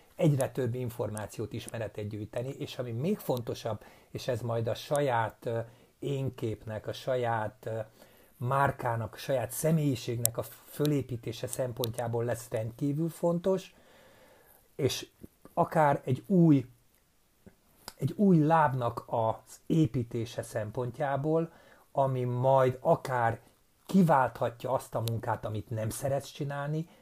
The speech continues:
vagy az mellett egy új láb, egy anyagi biztonságnak a megteremtésére is lehet, hogy ezeknek az információknak a megosztása, magának a folyamatnak a dokumentálása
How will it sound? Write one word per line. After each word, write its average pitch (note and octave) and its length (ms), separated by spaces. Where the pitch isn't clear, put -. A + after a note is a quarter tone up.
vagy E3 440
az D#3 240
mellett C#3+ 480
egy C3+ 220
új D#3+ 260
láb, B2+ 380
egy A#2+ 200
anyagi B2+ 440
biztonságnak A#2+ 1120
a A#2+ 40
megteremtésére A#2 960
is - 280
lehet, D#3 400
hogy - 120
ezeknek G3+ 500
az A#2+ 120
információknak B2 1000
a - 100
megosztása, A#2+ 880
magának D#3 500
a C3 40
folyamatnak C3+ 800
a A2+ 40
dokumentálása C3 1200